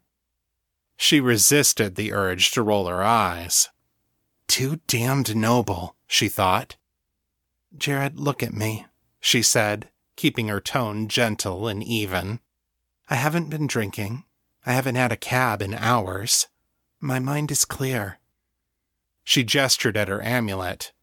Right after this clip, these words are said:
"I even brought protection. This is what I want, if it's what you want."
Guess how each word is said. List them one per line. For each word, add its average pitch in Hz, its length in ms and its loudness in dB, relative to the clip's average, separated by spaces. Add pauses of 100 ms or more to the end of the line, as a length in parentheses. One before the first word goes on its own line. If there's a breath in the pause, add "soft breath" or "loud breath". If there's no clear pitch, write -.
(420)
"I 117 100 -6
even 160 260 -2
brought 156 240 0
protection. 101 800 0 (840)
This - 200 -2
is - 160 0
what 170 100 0
I 165 100 2
want, 135 580 -2 (680)
if 143 260 0
it's - 220 2
what 131 180 -2
you 120 220 0
want." 95 540 -6